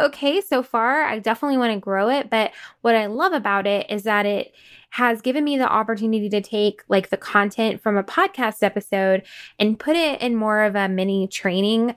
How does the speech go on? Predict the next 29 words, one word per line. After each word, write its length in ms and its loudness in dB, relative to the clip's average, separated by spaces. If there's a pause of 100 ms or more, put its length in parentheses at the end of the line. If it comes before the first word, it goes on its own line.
kind 380 -2
of 360 0 (800)
format 640 0
container, 760 0 (500)
which 180 6
I 80 -4
think 180 -2
is 160 2
really 300 0
good 240 0
for 160 -2
me 340 2
because 560 0
I 140 2
have 240 0
a 80 0
hard 240 -2
time 500 0 (300)
knowing 320 0
how 160 -2
to 140 -4
teach. 560 -2 (560)
And 180 2
so 480 -2 (120)
what 140 0
I'm 120 2
talking 360 0
about 360 0
is 320 2